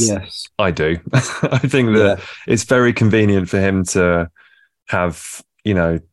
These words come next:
Speaker 2: to have these managers that he can point to and go, "Well, you know, it's not working, so therefore it's just their fault." And then he lurches to sort of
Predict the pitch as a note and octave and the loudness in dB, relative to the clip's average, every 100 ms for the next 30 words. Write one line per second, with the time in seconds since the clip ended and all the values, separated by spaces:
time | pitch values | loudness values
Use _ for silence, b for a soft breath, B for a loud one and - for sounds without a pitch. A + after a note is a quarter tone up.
0 | _ - - G2+ B2 - F#2+ F2 E2+ E2 | _ -8 -4 -2 -2 0 0 2 0 0
1 | E2 E2 F2+ E2+ E2 F#2 F2 F#2+ F2+ - | -2 -2 -2 -4 -4 -4 -2 -4 -4 -4
2 | F2 E2+ F#2 A#2 B2 B2 G#2 - _ - | -2 0 0 2 4 2 0 -8 _ -4
3 | G#2+ F2+ E2 - _ G#2+ C3+ A#2+ A2 G#2 | 0 0 -2 -8 _ -2 0 2 2 0
4 | - G2+ F#2+ G2 F#2 G2+ F#2 F#2+ F#2 F#2 | 0 0 2 2 2 2 0 0 0 0
5 | - G2 - G#2+ F#2 - F#2 F2 E2+ E2+ | -2 -4 0 0 0 -2 -2 -2 -2 -2
6 | E2+ b b b b _ G2 F#2+ F#2 F2+ | -4 b b b b _ -4 0 0 2
7 | F#2+ F#2 F#2 F#2+ F#2 - F#2+ F2 - F2+ | 2 2 2 4 2 0 -2 -2 -2 -4
8 | - F#2 F#2 F2+ | -2 -2 -2 -6